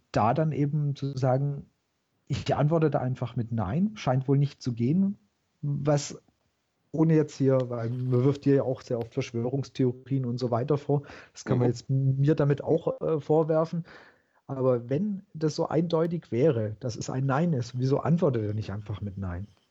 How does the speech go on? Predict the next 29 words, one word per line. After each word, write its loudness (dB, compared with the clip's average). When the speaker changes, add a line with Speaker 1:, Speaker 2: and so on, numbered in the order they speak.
Speaker 1:
Das -2
heißt 0
für 4
mich 4
ja 6
im 0
Umkehrschluss, 0
naja, 0
ich -6
kann -2
nicht -4
mit -8
Nein -4
antworten, -4
weil 0
es -4
kein 0
Nein -2
gibt, -6
<laughs> -20
weil 2
es 0
ein -2
Vielleicht 0
gibt -6
oder 2
ein 0
Ja 2
gibt. 0